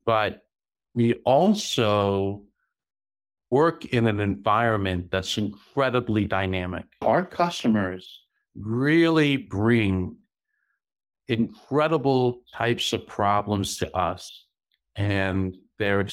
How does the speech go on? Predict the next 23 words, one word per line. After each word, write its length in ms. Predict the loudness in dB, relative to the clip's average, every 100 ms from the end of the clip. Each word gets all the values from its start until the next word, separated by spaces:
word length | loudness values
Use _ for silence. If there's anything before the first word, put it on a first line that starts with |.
| -12 _ _ _ -12
really 480 | -4 0 2 2
want 460 | 0 2 2 0 -4
to 320 | -4 -2 -4 -6 -4
engage 640 | -4 -2 0 2 2 0
us 480 | -2 -6 -12 -20 -20 _ _ _ _ _ -8
to 640 | -2 0 0 0 -4 -8 -14 _ _ _
help 280 | -4 -4 -2
us 140 | -4
solve 420 | -4 -2 -2 -4 _ _ _ _ -20
them. 260 | -20 -20 -20 _ _ _ _ _
And 640 | -6 -4 -2 -2 0 -2 -4 -12 _ _ -6
that 180 | -4 0
takes 320 | 0 0 -4
a 60 |
special 520 | -6 -4 -4 -2 -2 -4
kind 260 | -4 -4
of 120 | -4
person. 580 | -2 0 0 -2 -10 -16 _ _ _ _ _
It 200 | -6 -4
takes 360 | -2 -2 -2 -6
somebody 880 | -2 0 2 0 0 0 -2 -4
who's 380 | 0 2 2 0
tenacious. 840 | -2 0 2 0 0 -2 -4 -12